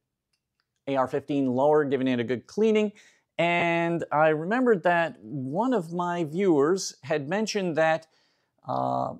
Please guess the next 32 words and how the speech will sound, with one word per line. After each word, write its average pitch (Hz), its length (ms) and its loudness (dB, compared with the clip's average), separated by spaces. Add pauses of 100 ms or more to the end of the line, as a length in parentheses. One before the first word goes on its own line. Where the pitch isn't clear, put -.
they 147 260 2
use 202 420 0
a 156 40 0
little 175 180 2
bit 240 160 0
longer 180 380 -2
screws 170 760 -2 (240)
for 156 260 4
this 131 300 -2
adapter 143 500 -2
in 123 60 -2
order 143 260 -2
to 127 60 -8
make 147 260 -6
it 143 100 -10
fit - 320 0
a 139 40 2
little 135 280 2
better 143 500 2
and 117 240 -4
hold 175 280 -2
a 151 40 -2
little 117 240 -2
better, 104 480 -4
and 131 340 -4
I 156 80 -2
think 185 160 -10
that's 185 160 -4
a 165 60 -4
really 156 240 0
good 139 180 0
idea. 127 480 0